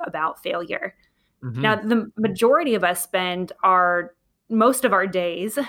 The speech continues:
Speaker 1: <laughs> trying to protect ourselves from failure. So
Speaker 2: Yeah.
Speaker 1: we edit ourselves on social media so that we don't embarrass ourselves.
Speaker 2: <laughs>
Speaker 1: We,
Speaker 2: Right.
Speaker 1: um, you know, try and avoid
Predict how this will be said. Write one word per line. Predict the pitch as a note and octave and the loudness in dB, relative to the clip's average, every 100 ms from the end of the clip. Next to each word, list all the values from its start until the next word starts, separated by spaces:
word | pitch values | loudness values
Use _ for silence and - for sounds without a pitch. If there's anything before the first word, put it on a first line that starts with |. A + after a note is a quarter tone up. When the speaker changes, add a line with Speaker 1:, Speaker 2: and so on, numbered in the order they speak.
| - | -8
Speaker 1:
<laughs> | A#3 - | -20 -12
trying | - A#3 A3 A#3 | -4 -2 0 0
to | A#3+ | -2
protect | B3 A#3+ - F3+ F3+ | -4 -4 -4 -6 -6
ourselves | E3+ F#3 F3+ | -4 -4 -6
from | - F3+ | -8 -12
failure. | - F#3 F3+ - - F#3+ _ | -4 -2 -2 -4 -6 -8 _
So | - A3+ G3+ G3 | -4 2 4 4
Speaker 2:
Yeah. | B2 | 2
Speaker 1:
we | G3+ F#3+ F#3+ F#3 - | 0 -2 -2 -4 0
edit | G#3+ B3 | 2 4
ourselves | A3+ G#3+ G3+ G3 F#3+ F#3 | 4 0 2 4 4 4
on | F#3+ F#3 | 2 2
social | F#3+ F#3 G#3 | 0 0 -2
media | F#3 F3+ F3+ | -2 -4 -4
so | F#3+ | -4
that | F#3 E3+ | -4 -4
we | F#3 | -6
don't | F3+ F3+ | -6 -4
embarrass | F#3 F3 E3 E3 | -4 -4 -4 -6
ourselves. | E3 D#3+ - - - G#3+ - | -6 -6 -2 0 0 -4 -8
Speaker 2:
<laughs> | - - G3+ G3+ | -8 -2 0 2
Speaker 1:
We, | G#3 | 2
Speaker 2:
Right. | G#3 G3+ G3+ G3 - | 2 2 4 2 4
Speaker 1:
um, | F#3+ F#3+ F3+ F3+ F3+ | 4 4 2 -2 -4
you | F#3+ | 0
know, | F3+ F3 F3 F#3 - D#4 G#3 | 0 0 -6 -16 -16 -16 -10
try | - A3+ | 0 2
and | A3 | 2
avoid | A3 G#3 F#3+ G3+ G3+ G3+ | 0 0 2 2 2 0